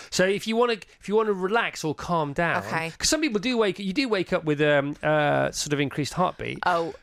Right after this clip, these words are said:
Speaker 2: I had a massively increased heartbeat yesterday morning when I woke up at six forty and it was broad daylight, and I thought I'd slept in from my alarm and I should have been on the show. <laughs>
Speaker 1: Yeah, well, don't worry.
Speaker 2: Total heart attack
Speaker 1: Okay,
Speaker 2: time.
Speaker 1: well,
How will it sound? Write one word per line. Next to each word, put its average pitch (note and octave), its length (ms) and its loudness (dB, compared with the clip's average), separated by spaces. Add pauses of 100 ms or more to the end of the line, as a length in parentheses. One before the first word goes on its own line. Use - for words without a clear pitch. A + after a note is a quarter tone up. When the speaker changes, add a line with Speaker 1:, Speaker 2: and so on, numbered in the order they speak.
(100)
Speaker 2:
I F#3+ 140 4
had F#3+ 140 -8
a E3+ 40 -4
massively F3 500 -2
increased E3+ 300 -6
heartbeat E3+ 360 -2
yesterday E3+ 340 -2
morning D#3+ 360 -2
when D#3+ 120 0
I D#3+ 80 2
woke E3 240 -2
up D#3+ 140 -2
at - 120 -8
six - 300 -4
forty D#3+ 600 -2 (140)
and E3 100 -2
it - 80 -6
was D#3 120 -6
broad D#3 260 -2
daylight, D#3 580 -2
and E3 120 -2
I D#3 80 -2
thought D#3 220 -4
I'd D3+ 140 -4
slept - 320 -4
in D#3 200 -6
from D#3+ 200 -10
my D3+ 140 -2
alarm D3+ 300 0
and D3 120 -2
I D3 40 -2
should D3 180 -6
have C#3 80 -8
been D3+ 160 -2
on D3 100 -4
the D3 60 -6
show. D#3 360 0
<laughs> - 40 -20 (220)
Speaker 1:
Yeah, C3+ 220 0
well, D3 160 4
don't C3+ 240 0
worry. A#2 160 -8
Speaker 2:
Total B3+ 320 0
heart E3+ 220 0
attack D3 200 2
Speaker 1:
Okay, C3+ 140 0
Speaker 2:
time. D3 100 0
Speaker 1:
well, D3 220 2